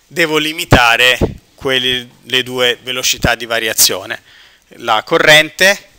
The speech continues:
e la tensione. Si usano dei circuiti di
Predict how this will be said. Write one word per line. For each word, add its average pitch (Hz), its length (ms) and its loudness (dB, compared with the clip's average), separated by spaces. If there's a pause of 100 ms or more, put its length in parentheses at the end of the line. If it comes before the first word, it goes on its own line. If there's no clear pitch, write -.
(140)
e 135 120 -6
la 123 120 -2
tensione. 101 580 -6 (1300)
Si - 220 0
usano 202 580 2 (300)
dei 151 300 -4
circuiti 147 540 -6
di 127 300 -2